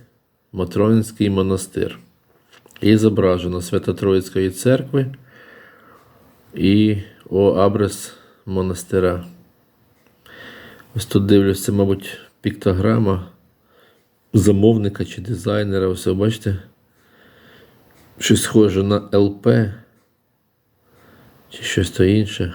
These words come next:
Хто знає, підкажіть, що це таке. Чи н-, насправді на церкві є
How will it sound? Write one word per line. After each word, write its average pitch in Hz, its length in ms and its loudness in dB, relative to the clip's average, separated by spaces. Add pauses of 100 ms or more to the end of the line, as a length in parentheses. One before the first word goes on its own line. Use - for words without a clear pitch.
(100)
Хто 95 180 2
знає, 95 360 2
підкажіть, 92 540 -4
що - 180 -10
це - 180 -18
таке. - 340 -12 (1300)
Чи - 160 0
н-, 92 440 0 (420)
насправді 95 580 2
на 92 480 0
церкві 95 500 0
є 92 160 2